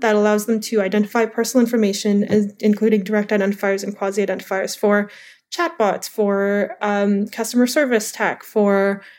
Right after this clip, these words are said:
being able to discover what is in your database in the really messy, unstructured data, because a lot of the tools out there are really for structured data.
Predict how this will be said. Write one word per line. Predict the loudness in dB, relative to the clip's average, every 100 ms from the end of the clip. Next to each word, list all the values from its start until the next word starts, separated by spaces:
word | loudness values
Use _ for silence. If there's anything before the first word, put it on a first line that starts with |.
| _ -2
being | 0 2
able | 2 0
to | 0
discover | -2 0 0 2 2
what | 4 2 2
is | 0 4
in | 4
your | 4
database | 4 4 2 2 0 0 0
in | 2 4 4
the | 2
really | 2 2 2
messy, | 0 0
unstructured | -4 -2 -4 -4 -6 -4
data, | -6 -6 -10 _ _ -8
because | -6 -2
a | -2
lot | 0
of | 0
the | -2
tools | -2 -4 -2
out | -4
there | -4
are | -4
really | -4 -6
for | -8
structured | -12 -12 -14 -14 -14
data. | -14 -14 -14